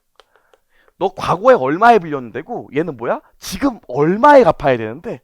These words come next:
지금 즉시 요 부채를 상환한다면 얼마가 들어가는데, 좀 틀려요. 얘는 과거의 구입 가격, 현재의 구입 가격이라면 얘는 뭐라고요?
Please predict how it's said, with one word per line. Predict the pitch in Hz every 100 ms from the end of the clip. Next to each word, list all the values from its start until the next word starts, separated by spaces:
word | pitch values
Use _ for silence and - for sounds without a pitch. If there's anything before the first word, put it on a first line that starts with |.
| _ _ _
지금 | _ 185 226 269
즉시 | - 185 - 214 151
요 | 190 196
부채를 | 175 - 220 190
상환한다면 | - 277 247 156 196 233 - _ -
얼마가 | 123 175 214 220 240 240
들어가는데, | 196 156 127 113 139 254 - _ _ _ _
좀 | 190 -
틀려요. | 285 285 262 202 262 - _ _ _
얘는 | 170 233 240
과거의 | - 160 208 254 240
구입 | - 196 202
가격, | 202 196 202
현재의 | 277 254 240
구입 | 220 180 -
가격이라면 | 165 147 131 170 247 135 - _ _
얘는 | 143 226 180
뭐라고요? | 147 180 151 220